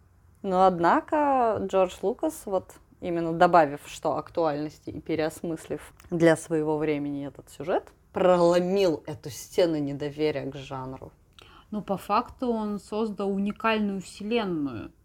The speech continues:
Speaker 2: То есть, э,
Speaker 1: Казалось бы, на вторичных, на
Speaker 2: Да.
Speaker 1: всем вторичном, на
Speaker 2: Да.
Speaker 1: всем вторичном он создал уникальную вселенную.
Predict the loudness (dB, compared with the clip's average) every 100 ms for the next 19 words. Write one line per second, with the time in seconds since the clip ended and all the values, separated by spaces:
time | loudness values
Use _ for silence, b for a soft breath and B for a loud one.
0 | _ _ -6 -4 -4 -8 _ -2 0 6
1 | 6 10 8 8 4 0 0 2 2 -2
2 | -8 -2 6 10 12 10 8 0 -2 0
3 | -2 -8 -14 -10 -6 -2 4 6 6 6
4 | 2 -2 -4 -2 -4 -6 -12 -8 -10 -8
5 | -6 -4 -2 -2 -4 -6 -6 -8 -10 -16
6 | -16